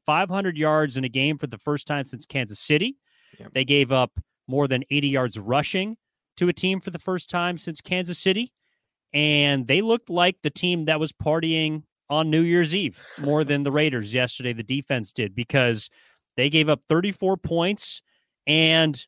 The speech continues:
Speaker 1: they could have lost this game. I mean, the reason why they didn't lose the game was the offense. The reason why they almost lost this game to me was their defense.
Speaker 2: Now, I, I will, I agree with you. I will say the defense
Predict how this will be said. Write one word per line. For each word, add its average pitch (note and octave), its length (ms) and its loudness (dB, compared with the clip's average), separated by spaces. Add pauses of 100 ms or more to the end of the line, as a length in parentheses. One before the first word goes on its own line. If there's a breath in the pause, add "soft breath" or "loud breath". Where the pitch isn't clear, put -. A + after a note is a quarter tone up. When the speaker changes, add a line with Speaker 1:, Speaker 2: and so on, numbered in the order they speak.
(560)
Speaker 1:
they D#3 200 2
could A#3+ 180 0
have B3+ 100 -2
lost G#3+ 300 0
this G3 180 -4
game. E3+ 360 -4 (120)
I D#3+ 60 0
mean, E3+ 80 6
the E3+ 80 2
reason D4 260 4
why B3+ 120 4
they F#3 140 4
didn't C4 380 4
lose E3+ 200 4
the D#3+ 80 0
game D#3+ 240 2
was D3+ 160 0
the D3+ 140 2
offense. D3 640 0 (320)
The C3+ 60 -6
reason F3+ 300 0
why D#3+ 140 2
they E3 180 -2
almost F3 500 0
lost D3 260 -2
this C#3+ 200 -6
game C#3+ 220 0
to C#3 120 -6
me C3 300 0 (240)
was B2 240 2
their A#2 160 -4
defense. G2 640 -14 (800)
Speaker 2:
Now, D3 380 2
I, D3 180 0
I C#3 140 2
will, C#3+ 280 4
I B2+ 120 2
agree A#2 300 0
with G#2 160 -6
you. G2 220 -6
I A#2 120 2
will C3 200 2
say C3+ 220 2
the A#2 100 -8
defense A#2+ 680 -2